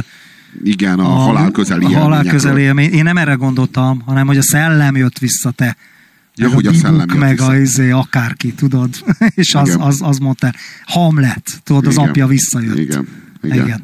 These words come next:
Speaker 1: Igen.
Speaker 2: Hát itt
Speaker 1: Ha
Speaker 2: meg
Speaker 1: az apja jött vissza,
Speaker 2: Na,
Speaker 1: és
Speaker 2: ez
Speaker 1: nem
Speaker 2: meg
Speaker 1: Hamlet őrült meg.
Speaker 2: Hát,
Speaker 1: Mert ha
Speaker 2: jaj,
Speaker 1: az
Speaker 2: jaj.
Speaker 1: apja jött vissza, akkor ugye meg kell ölni a, a, ö, a, ö, királyt, ugye? De
Speaker 2: Ja.
Speaker 1: hogyha,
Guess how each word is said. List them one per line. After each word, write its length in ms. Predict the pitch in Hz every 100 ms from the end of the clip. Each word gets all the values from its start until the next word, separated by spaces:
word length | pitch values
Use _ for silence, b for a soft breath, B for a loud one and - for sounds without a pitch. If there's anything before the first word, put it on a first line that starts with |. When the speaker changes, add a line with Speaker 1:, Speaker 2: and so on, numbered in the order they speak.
| - B -
Speaker 1:
Igen. 300 | 76 55 -
Speaker 2:
Hát 220 | - 247 262
itt 60 |
Speaker 1:
Ha 100 | 175
Speaker 2:
meg 120 | 202
Speaker 1:
az 100 | 214
apja 320 | 190 160 139 139
jött 220 | 143 -
vissza, 440 | 143 - - 101 -
Speaker 2:
Na, 120 | 156
Speaker 1:
és 100 | - 165
Speaker 2:
ez 60 |
Speaker 1:
nem 120 | 185 170
Speaker 2:
meg 80 | 135
Speaker 1:
Hamlet 380 | 131 127 120
őrült 420 | 139 123 135 127 107
meg. 280 | 104 - - B -
Speaker 2:
Hát, 180 | 143
Speaker 1:
Mert 160 | 139 160
ha 120 | 165
Speaker 2:
jaj, 100 | -
Speaker 1:
az 60 | -
Speaker 2:
jaj. 100 | 156
Speaker 1:
apja 240 | - 160
jött 220 | 165 160
vissza, 420 | 147 156 - 180 196 B
akkor 320 | - - 165
ugye 180 | 165 165
meg 160 | 160 -
kell 200 | 117 113
ölni 320 | 107 110 110
a, 240 | 104 104
a, 480 | 104 - 98 98 101 - -
ö, 300 | 98 95 95 92
a, 360 | - 92 92 90 - -
ö, 340 | 87 90 87 85
királyt, 420 | - 85 76 76
ugye? 140 | 123 165 - _ b b
De 60 | 131
Speaker 2:
Ja. 80 |
Speaker 1:
hogyha, 460 | 110 123 - 107 101